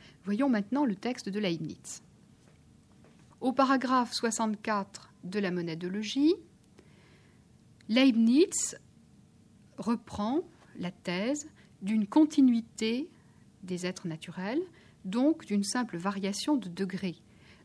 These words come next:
Mais alors que le degré et la proportion sont relatifs chez Descartes à une théorie de la mesure, c'est-à-dire à une théorie,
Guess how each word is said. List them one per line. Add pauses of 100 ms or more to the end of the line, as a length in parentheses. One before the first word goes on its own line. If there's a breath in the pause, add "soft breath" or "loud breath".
Mais
alors
que
le
degré
et
la
proportion (200)
sont (340 soft breath)
relatifs (100)
chez
Descartes (340 loud breath)
à
une
théorie
de
la (100)
mesure, (480 loud breath)
c'est-à-dire
à
une
théorie,